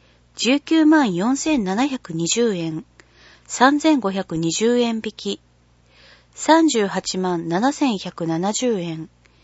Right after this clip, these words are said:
一万四千八百三十円引き。表終わります。丸一、通常払い、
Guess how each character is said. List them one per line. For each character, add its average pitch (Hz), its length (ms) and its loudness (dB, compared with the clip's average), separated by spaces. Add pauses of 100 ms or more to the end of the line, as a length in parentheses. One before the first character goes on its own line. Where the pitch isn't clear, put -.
(500)
一 196 240 -2
万 294 240 4
四 330 220 6
千 185 240 -4
八 170 260 -6
百 - 240 -2
三 254 240 -2
十 247 240 0
円 233 200 -2
引 226 180 -8
き。 - 260 -8 (760)
表 254 480 2
終 202 80 -2
わ 208 120 4
り 214 140 -2
ま 196 160 -8
す。 - 240 -18 (840)
丸 214 260 4
一、 240 400 -4 (300)
通 277 260 0
常 302 220 4
払 277 320 2
い、 - 180 -6